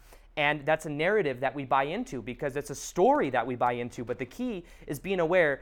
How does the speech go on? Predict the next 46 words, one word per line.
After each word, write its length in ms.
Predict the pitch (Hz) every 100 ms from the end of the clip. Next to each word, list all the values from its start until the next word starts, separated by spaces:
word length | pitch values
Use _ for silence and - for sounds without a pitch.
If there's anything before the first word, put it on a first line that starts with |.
| - -
that 120 | 151
we 80 | 175
can 140 | 175
tell 200 | - 175
ourselves 380 | 165 - 160 147
a 40 |
new 120 | 151
story, 520 | 143 - 160 151 120 127
and 120 | 143
that 140 | 139
the 40 | 139
moment 360 | 151 214 254
we 80 | 226
start 200 | - 214
to 40 | 185
tell 180 | 185
ourselves 380 | 185 185 185 175
a 40 | 160
new 120 | 160
story 460 | - 151 160 202 196 -
is 140 | - 143
the 60 |
moment 300 | 156 156 180 -
everything 600 | 151 160 156 147 143 147 -
begins 200 | - 143
to 80 | 135
change. 320 | - 143 123
So 140 | - 131
what 260 | 139 277
story 500 | - - 196 196 196 196 - _ -
are 80 | 156
you 260 | 147 180
telling 520 | 190 175 170 156 151 143 - -
yourself? 640 | 135 147 170 165 123 80 -
Are 100 | 143
you 120 | 170
telling 360 | 180 175 180 180
yourself 420 | 170 - 160 156
the 80 | 147
story 560 | - - 156 160 160 - - -
that 340 | 143 139 131
things 220 | - 160 -
come 180 | 143
easily 300 | 139 151 170
to 160 | 170 180
you? 240 | 175 196